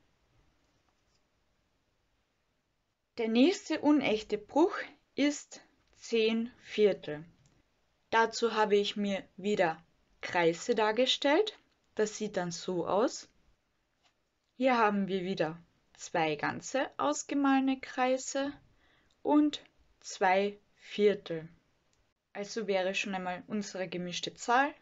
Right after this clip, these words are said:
zwei ganze und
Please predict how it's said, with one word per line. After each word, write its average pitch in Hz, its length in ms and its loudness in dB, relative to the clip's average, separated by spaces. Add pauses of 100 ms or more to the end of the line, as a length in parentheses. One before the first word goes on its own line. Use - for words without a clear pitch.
(540)
zwei 160 440 -2
ganze 165 540 -4 (760)
und 214 400 2